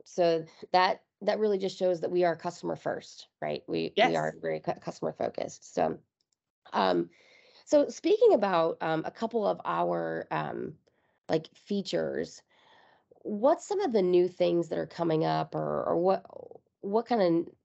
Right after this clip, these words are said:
Speaker 1: you know, stories do you have about FieldView even that might highlight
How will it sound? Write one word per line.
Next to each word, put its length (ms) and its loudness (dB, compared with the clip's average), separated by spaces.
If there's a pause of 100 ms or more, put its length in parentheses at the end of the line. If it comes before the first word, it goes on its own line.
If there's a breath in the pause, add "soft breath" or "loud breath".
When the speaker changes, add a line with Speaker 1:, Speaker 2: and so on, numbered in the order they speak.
(220)
Speaker 1:
you 120 -4
know, 60 -4
stories 460 0
do 80 -4
you 40 4
have 80 0
about 280 -2
FieldView 400 -4
even 460 -2 (220 loud breath)
that 120 2
might 220 2
highlight 480 -2